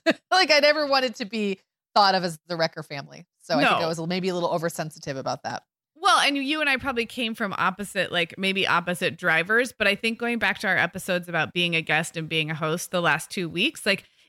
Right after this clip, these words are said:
Speaker 2: if you start with just transparent, like, a little bit vulnerable communication and be like, "Hey, is there anything we can help clean up? I see, like, looks like they really got into it in this room. Would you like us to?" And then, and then you're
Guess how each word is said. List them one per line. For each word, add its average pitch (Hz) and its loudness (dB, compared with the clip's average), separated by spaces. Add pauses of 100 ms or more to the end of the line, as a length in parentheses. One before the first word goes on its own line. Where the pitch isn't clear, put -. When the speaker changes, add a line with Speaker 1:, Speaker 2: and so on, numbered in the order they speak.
Speaker 2:
if 247 0
you 254 0
start 240 0
with 302 -6
just 339 -4
transparent, 190 -2
like, 190 -2 (120)
a 190 0
little 190 0
bit 202 2
vulnerable 175 0
communication 180 -4
and 214 -2
be 190 0
like, 180 2
"Hey, 339 -2
is 214 -2
there 214 0
anything 226 -2
we 214 -2
can 220 -4
help 220 -2
clean 220 -6
up? 254 2
I - -2
see, 214 -2
like, 185 2 (220)
looks - -6
like 202 0
they 175 0
really 285 0
got 285 4
into 302 0
it 180 4
in 185 0
this 196 -2
room. 165 -2
Would 190 -2
you 214 0
like 180 2
us 190 -4
to?" - -2
And 240 4
then, 220 0 (100)
and 233 2
then 233 0 (100)
you're 240 2